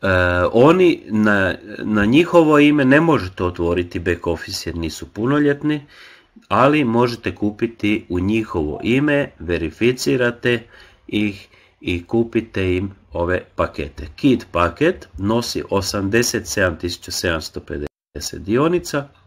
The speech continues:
devet mjeseci po šezdeset i pet dolara. Studentski paket nosi dvjesto šesnaest tisuća dionica, devet mjeseci po sto pedeset dolara.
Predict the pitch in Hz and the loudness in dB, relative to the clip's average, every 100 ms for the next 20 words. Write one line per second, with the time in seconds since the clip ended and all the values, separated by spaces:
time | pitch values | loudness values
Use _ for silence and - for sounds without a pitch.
0 | - 87 123 139 135 104 95 98 101 - | -16 -2 2 2 0 -4 -4 -4 -4 -6
1 | 95 92 90 - - - 76 69 82 82 | -8 -6 -6 -8 -16 -10 -10 -8 -8 -8
2 | - 92 _ _ 80 - - _ - 80 | -8 -12 _ _ -10 -10 -12 _ -8 -8
3 | - - _ 80 76 67 92 95 _ - | -8 -16 _ -8 -8 -8 -12 -18 _ -20
4 | - - - - - - - - - 165 | -20 -20 -20 -20 -20 -18 -14 -4 6 8
5 | 160 131 - 113 104 104 - 104 101 92 | 8 4 0 0 2 2 -2 -8 -4 -4
6 | - 76 92 85 - 80 - 131 156 175 | -6 -6 0 0 -2 -8 2 2 4 0
7 | 165 - 151 - 143 135 120 120 117 120 | 0 -2 -4 -4 -6 -4 0 0 2 -2
8 | - 113 110 - _ 82 101 123 120 107 | -4 -6 -6 -16 _ -2 4 4 4 0
9 | 98 - 92 90 95 - 82 - - - | -4 -2 -4 -6 -12 -10 -10 -10 -18 -20
10 | - 76 - 71 71 78 - - - - | -10 -10 -8 -10 -10 -12 -14 -16 -20 -20
11 | - 71 69 71 | -18 -14 -12 -10